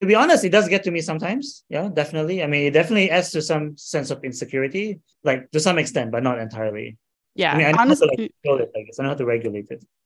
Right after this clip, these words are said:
Speaker 2: It would get to me too. And I'm glad that you have ways to regulate it. Okay. Someone asked, "Do you wanna see sexier pictures on the apps or, like, middle of the
Speaker 1: <laughs>
Speaker 2: road pictures to, to just show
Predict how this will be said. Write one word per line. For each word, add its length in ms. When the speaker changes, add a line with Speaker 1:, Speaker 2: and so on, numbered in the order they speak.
Speaker 2:
It 100
would 140
get 180
to 120
me 140
too. 420
And 100
I'm 100
glad 260
that 60
you 100
have 360
ways 320
to 120
regulate 380
it. 200
Okay. 220
Someone 260
asked, 420
"Do 120
you 180
wanna 260
see 500
sexier 640
pictures 440
on 140
the 80
apps 340
or, 160
like, 300
middle 320
of 100
the 140
Speaker 1:
<laughs> 100
Speaker 2:
road 220
pictures 460
to, 100
to 240
just 280
show 520